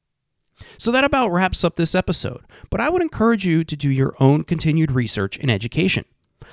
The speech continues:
I'll make sure to link to the things I discussed in this episode in the show notes. On the next episode, I will be discussing secret societies.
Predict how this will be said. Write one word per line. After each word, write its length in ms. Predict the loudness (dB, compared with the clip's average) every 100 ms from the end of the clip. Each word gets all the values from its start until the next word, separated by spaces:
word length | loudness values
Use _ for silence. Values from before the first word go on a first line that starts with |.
| 2
I'll 100 | 4
make 240 | 4 0 -6
sure 400 | -2 0 0 -4
to 140 | -6
link 300 | -4 -4 -4
to 100 | -6
the 100 | -6
things 320 | -2 -2 0
I 80 | 0
discussed 560 | 0 -4 -2 -2 -2 -2
in 80 |
this 160 | -2 -2
episode 480 | -2 -4 -2 -2 -4 -6
in 160 | -6
the 60 | -4
show 260 | 2 4
notes. 380 | 4 0 -8 -10 _ _ -20 -20 -2
On 140 | 4 4
the 80 |
next 260 | 2 0 0
episode, 560 | -2 -2 -2 -2 -2 -6 _ -4
I 160 | 2
will 120 | 2 2
be 140 | 0
discussing 600 | 0 0 -2 -2 -4 -6 -10
secret 540 | -8 -6 -2 -2 -2 -4
societies. 1120 | -6 -4 -4 -4 -4 -4 -6 -14 -16 -16